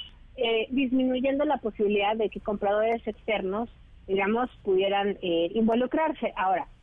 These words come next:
creo que el tema está en que, eh, esta semana conocimos de buenas a primeras y literal, sin tener conocimiento previo, porque así lo había manifestado todavía Germán Larrea, que era el prácticamente último postor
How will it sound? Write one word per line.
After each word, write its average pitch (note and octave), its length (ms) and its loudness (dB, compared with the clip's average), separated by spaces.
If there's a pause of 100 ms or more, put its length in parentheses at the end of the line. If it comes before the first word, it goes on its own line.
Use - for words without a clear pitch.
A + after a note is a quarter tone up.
(560)
creo A#3 200 0
que C4 360 -2
el G#3 160 0
tema C#4+ 360 0
está F#3+ 360 -6 (380)
en G#3+ 180 0
que, G#3+ 160 0
eh, G#3 300 0
esta C#4 240 -2
semana A3+ 640 0
conocimos A#3+ 640 -2 (160)
de G#3+ 140 2
buenas B3+ 360 0
a B3 60 0
primeras G3+ 560 0
y G#3 100 2
literal, G3 480 0 (380)
sin A#3 180 2
tener A3+ 360 0
conocimiento G#3+ 680 0
previo, G#3+ 400 0
porque - 280 -4
así D#3+ 200 -2
lo A3 120 2
había G#3+ 220 2
manifestado G3 840 0
todavía G3 480 0
Germán F#3+ 360 0
Larrea, G3+ 540 0
que F#3 140 0
era F#3+ 120 0 (380)
el G3+ 180 0
prácticamente A3+ 800 -2
último C4 440 2
postor A3+ 560 -2